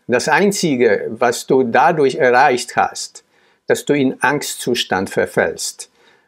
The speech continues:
Und das ist alles andere als für dich zu empfehlen. Das ist eine destruktive Wirkung, die deine Gesundheit auch ruiniert.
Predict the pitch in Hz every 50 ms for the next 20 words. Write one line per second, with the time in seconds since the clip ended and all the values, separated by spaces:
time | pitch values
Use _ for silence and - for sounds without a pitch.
0 | _ _ - 117 98 98 160 170 170 123 107 - 175 123 - - - 113 120 139
1 | 139 135 - - 127 113 120 120 123 117 107 104 - _ - 120 107 110 - -
2 | - - 127 107 104 113 123 113 113 - - - - _ - - - - 127 92
3 | 98 98 - - 135 117 101 95 - - _ _ _ - 117 120 117 120 - -
4 | - - _ - - 131 120 - - 135 120 123 117 107 104 104 123 156 - -
5 | - 165 151 139 - - 156 143 143 135 131 127 123 135 - - 135 113 127 135
6 | 131 135 135 127 131 - 135 127 123 120 117 - _ - - 131 113 135 127 123
7 | 123 123 123 131 117 - - 123 120 123 117 117 117 120 117 117 - 135 147 160
8 | - - 120 101 98 98 - - - 95 98 98 - 120 117 110 107 110 113 120
9 | 120 107 98 - - - -